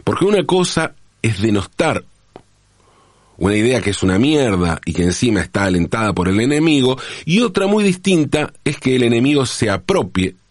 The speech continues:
de una idea a partir de una interpretación jodida, pero que el problema está en la interpretación y no en la idea. Y no está mal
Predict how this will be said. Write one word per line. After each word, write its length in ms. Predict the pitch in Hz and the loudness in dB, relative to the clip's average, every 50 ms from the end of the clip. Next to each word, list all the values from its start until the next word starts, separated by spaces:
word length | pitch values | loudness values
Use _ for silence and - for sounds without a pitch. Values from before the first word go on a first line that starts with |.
| _ - | _ -8
de 260 | 78 90 110 117 120 | -4 -2 0 2 2
una 300 | 127 127 127 127 120 113 | 2 2 2 2 2 2
idea 340 | 113 120 131 131 120 113 117 - | 2 2 2 2 2 0 -2 -2
a 140 | - 123 107 | -4 -6 -4
partir 400 | - 135 135 131 - 160 160 160 | -4 -4 -4 -2 -2 0 0 2
de 80 | 156 151 | 2 2
una 160 | 156 156 151 | 2 2 2
interpretación 720 | 143 127 113 117 101 - - 90 90 92 92 - - 117 113 | 2 0 0 -2 -2 -2 -2 -2 -2 -2 -2 0 0 -2 0
jodida, 540 | - - 131 202 220 202 147 113 92 - - - - - - - - - - | 0 0 0 0 2 2 2 2 0 -2 -4 -10 -14 -14 -14 -14 -16 -6 -4
pero 180 | - - 123 | -2 -2 0
que 100 | - 127 | 0 -2
el 40 | 127 | -2
problema 420 | 120 135 135 143 185 208 214 190 156 | 0 2 2 2 2 2 2 2 0
está 200 | 117 - 160 165 | 0 0 0 0
en 60 | 156 | 2
la 60 | 131 | 2
interpretación 880 | 117 107 95 101 92 90 - 92 90 - 87 87 - - 196 156 110 - | 2 2 0 0 -2 -2 -2 -2 -2 -2 -2 -2 -2 0 0 0 0 0
y 140 | - 101 107 | 0 0 2
no 280 | 113 139 185 185 147 110 | 2 2 2 2 2 2
en 140 | 92 85 80 | 0 0 -2
la 100 | 80 80 | -2 -2
idea. 440 | 80 78 76 71 67 62 - - - - _ _ _ _ _ _ _ - - _ _ _ _ _ _ _ _ _ _ _ _ _ _ _ - - _ _ - _ _ _ _ _ _ _ _ _ _ _ _ _ _ _ _ _ _ _ _ _ _ _ _ _ _ _ _ _ _ - | -2 -2 -2 -2 -4 -6 -6 -8 -12 -16 _ _ _ _ _ _ _ -20 -20 _ _ _ _ _ _ _ _ _ _ _ _ _ _ _ -20 -20 _ _ -20 _ _ _ _ _ _ _ _ _ _ _ _ _ _ _ _ _ _ _ _ _ _ _ _ _ _ _ _ _ _ 0
Y 80 | 135 | 0
no 100 | 170 214 | 2 2
está 300 | 220 180 - - - 147 | 0 -2 -4 -4 -2 0
mal 400 | 151 196 208 165 107 92 80 - | 0 0 2 2 0 0 -2 -4